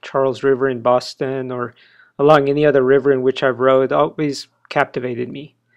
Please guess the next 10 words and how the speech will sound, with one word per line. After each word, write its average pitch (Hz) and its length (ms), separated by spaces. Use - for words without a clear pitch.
Now 160 220
with 185 140
the 160 60
use 165 280
of 147 80
the 139 120
H 143 240
T 185 120
C 170 200
Vive, 139 540